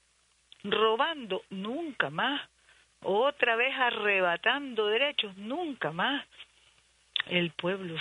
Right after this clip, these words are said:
sabe, la familia sabemos, y vamos adelante, con seguridad,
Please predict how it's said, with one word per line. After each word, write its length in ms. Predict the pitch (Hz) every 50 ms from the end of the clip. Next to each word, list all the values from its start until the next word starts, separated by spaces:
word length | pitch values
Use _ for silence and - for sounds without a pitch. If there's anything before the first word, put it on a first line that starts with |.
| - -
sabe, 320 | - - 165 165 165 180 185
la 140 | 175 170
familia 680 | - - 170 160 165 185 214 240 233 208 185 175 170 - -
sabemos, 500 | 160 156 165 170 175 170 170 170 165 - _ _ _ _ - - - _ _
y 200 | 175 175 175 170
vamos 380 | 156 160 147 151 160 190 214 254
adelante, 720 | 277 294 277 226 202 240 277 330 320 - - - - - _ _ _ - - - _ _ _ _ -
con 280 | - - 185 185 185 - - - - - -
seguridad, 680 | 202 190 175 180 180 170 175 160 170 190 226 262 277